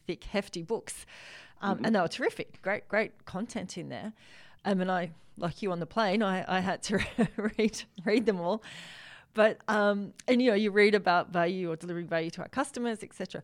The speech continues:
Speaker 1: But in all those books, and I think there's, like, three thousand pages, there's not one picture of a human.
Speaker 2: Yeah.
Speaker 1: And so when we're designing it, I, I think, you know, because we were not,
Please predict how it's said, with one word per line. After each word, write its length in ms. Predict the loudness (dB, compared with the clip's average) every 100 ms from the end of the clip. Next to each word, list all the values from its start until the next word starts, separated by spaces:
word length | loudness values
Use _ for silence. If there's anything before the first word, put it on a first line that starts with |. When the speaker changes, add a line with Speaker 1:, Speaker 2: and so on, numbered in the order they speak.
| -14 _
Speaker 1:
But 100 | 2
in 120 | 2
all 180 | 4 2
those 240 | 2 -2 -4
books, 400 | -10 -10 -8 -6
and 80 |
I 60 | -6
think 200 | -8 -10
there's, 140 | -8
like, 160 | -6 -8
three 240 | -6 -6
thousand 380 | -4 -6 -6 -10
pages, 580 | -8 -6 -6 -10 -16 -10
there's 160 | -4 0
not 200 | 0 0
one 200 | 0 0
picture 340 | -2 -6 -6
of 80 | -8
a 40 | -8
human. 500 | -8 -10 -10 -14 -16 -18 -20 -20 -20 -20 -20 -20 -20 -20 -20
Speaker 2:
Yeah. 80 | -20 -14 -2
Speaker 1:
And 160 | 0 2
so 380 | 6 8 8 4 -2 -20 -4
when 280 | 4 6
we're 120 | 6 4
designing 640 | 2 2 4 4 2 0
it, 80 | -2
I, 160 | 0 2
I 160 | 2 0
think, 300 | 0 -2 -2
you 80 |
know, 80 | -6
because 440 | -6 -8 -2 -2 -2 -12 -20 -20 -20 -20 -20 -20 -20 -10
we 220 | -4 0
were 160 | 2 4
not, 300 | 2 0